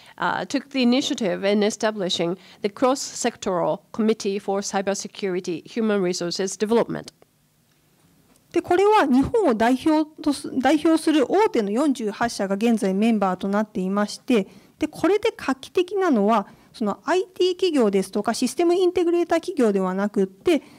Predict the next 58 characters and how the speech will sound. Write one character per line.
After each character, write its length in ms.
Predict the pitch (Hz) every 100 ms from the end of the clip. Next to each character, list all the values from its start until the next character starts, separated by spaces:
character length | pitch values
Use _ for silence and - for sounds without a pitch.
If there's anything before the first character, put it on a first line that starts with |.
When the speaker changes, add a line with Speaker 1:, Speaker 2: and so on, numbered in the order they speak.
| -
Speaker 2:
あ 120 | -
の、 220 | 208 196 - - - - _
シ 160 | -
ス-、 120 | 269 - - _ _ 880 - - - 254
そ 100 | 233
の 120 | 208
エ 120 | 359
ン 60 | 392
ド 80 | 427
ユ 160 | 415
ー 20 |
ザ 180 | 392 403
ー 20 |
企 240 | 381 359 392
業 340 | 226 202 262 285
が 240 | 403 320 - -
そ 120 | -
の 140 | 220 -
温 200 | 294 233
度 100 | 208
を 60 |
と 120 | 208 339
っ 40 |
て、 340 | 349 - 196 - _ _ _ _ - 277 - - 294
じ-、 200 | - 226
そ 120 | 240
れ 80 | 254
ぞ 100 | 226
れ 120 | 208
の 180 | 233 330
そ 100 | 247
の 100 | 202
人 180 | - 240
材 160 | 240
育 80 | 240
成 160 | - 220
を 100 | 226
行 120 | 254
っ 140 | 226
て 100 | 226
い 40 | 226
こ 120 | 240
う 60 | 220
と 80 |
し 80 | 269
て 80 | -
い 60 | 220
る 60 |
こ 120 | 202 202
と 100 | 190
で 140 | 185
す。 140 | - _ _ _ _ _ _ _ _ _ - - - - - -
Speaker 1:
Interesting 560 | 208 285 - 370 359 285
about 280 | 226 226 220
this 180 | 254 -
committee 580 | 226 220 226 220 202
is 160 | 196 190
that 200 | 196 190